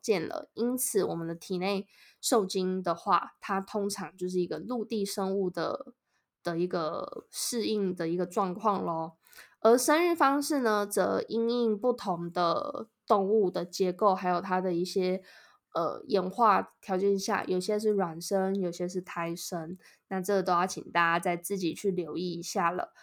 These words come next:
那最后生殖的部分，我们来谈论一下人类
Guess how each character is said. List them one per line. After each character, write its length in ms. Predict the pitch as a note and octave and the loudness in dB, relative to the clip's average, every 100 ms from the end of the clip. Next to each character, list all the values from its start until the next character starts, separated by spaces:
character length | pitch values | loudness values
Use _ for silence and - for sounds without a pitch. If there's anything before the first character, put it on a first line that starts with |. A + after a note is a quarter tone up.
| _ - | _ -2
那 120 | C4+ | 0
最 220 | C#4+ C#4 | 4 4
后 180 | C4 B3 | 6 4
生 240 | A#3 A#3 | 4 0
殖 140 | B3 G3 | 0 0
的 100 | F3 | 0
部 220 | G3+ G3 | 0 0
分， 100 | G3+ | 0
我 60 | |
们 100 | F3 | -2
来 120 | E3+ E3+ | -4 -6
谈 240 | - F3 | -6 -4
论 160 | G3 G3 | -2 -2
一 40 | |
下 300 | G3 G3 F#3 | -2 -4 -4
人 260 | F3+ F3+ F#3 | -2 -2 0
类 360 | G#3 F#3+ - | 0 -2 -4